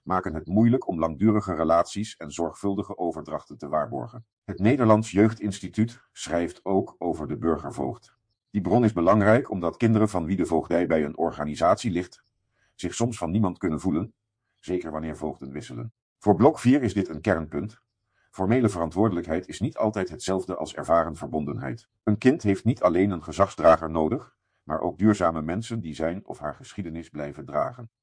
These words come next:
Tot slot is de bijdrage van sociale vraagstukken over persoonlijke betrokkenheid van burgervoogden relevant. Deze bron laat zien dat burgervoogdij in sommige situaties kan bijdragen aan continuïteit,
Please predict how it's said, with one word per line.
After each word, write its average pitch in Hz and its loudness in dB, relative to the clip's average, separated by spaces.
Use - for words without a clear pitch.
Tot 156 -8
slot 127 2
is 110 -4
de - -4
bijdrage 92 4
van 82 -8
sociale 85 2
vraagstukken 101 0
over 78 -6
persoonlijke 104 -2
betrokkenheid 82 -2
van 76 -10
burgervoogden 85 0
relevant. 73 -10
Deze 117 4
bron 107 2
laat 104 6
zien 113 0
dat 95 -2
burgervoogdij 95 2
in 78 -10
sommige 107 -2
situaties 95 2
kan 80 -6
bijdragen 82 2
aan 78 -12
continuïteit, 82 -4